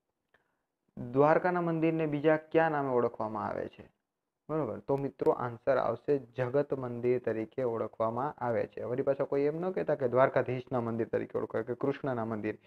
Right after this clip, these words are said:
એમ નહીં, પણ પ્રોપર નામ છે જગત મંદિર તરીકે ઓળખવામાં આવે છે. અને મિત્રો યાદ રાખજો, ઓપ્શનમાં મૂકેલું હશે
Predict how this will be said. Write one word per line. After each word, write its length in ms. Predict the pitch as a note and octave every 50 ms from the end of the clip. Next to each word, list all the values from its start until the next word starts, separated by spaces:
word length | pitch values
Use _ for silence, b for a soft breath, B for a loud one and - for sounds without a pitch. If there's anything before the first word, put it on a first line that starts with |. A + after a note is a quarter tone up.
| b b b _
એમ 200 | - D#3 D#3+ D#3+ C#3+
નહીં, 180 | B2 A#2 C3+ D3+
પણ 160 | - - D3
પ્રોપર 420 | - - C3 B2+ B2+ - - D#3+ D#3
નામ 280 | D3 C3 A#2+ A#2 A2+
છે 180 | A2+ - - D3+ F3 G3 - _ _ _ _ _ _ B2
જગત 360 | A#2+ A#2+ C#3 C3+ D#3 D#3 D3+
મંદિર 280 | C3+ B2+ B2+ B2+ C3
તરીકે 300 | B2 - A#2 B2 B2 -
ઓળખવામાં 520 | B2 A2+ A2+ A2+ - - B2 A2+ A2+ A2+ G#2+
આવે 140 | A2 A2 A2
છે. 120 | - A2+
અને 80 | A#2 B2+
મિત્રો 240 | C3+ C#3 - E3+
યાદ 360 | D#3+ D3+ C3+ C#3 C#3+ D#3+ E3 D#3+
રાખજો, 400 | C#3+ C3+ B2+ C3 - - D3 F3 B B B B B B -
ઓપ્શનમાં 500 | C3 C#3 C#3 - - F3 F3 F3+ F3 E3+
મૂકેલું 500 | D#3 C#3 C#3+ C#3 - F3+ F#3 F3+ E3+ E3
હશે 220 | D#3+ D#3+ - C3+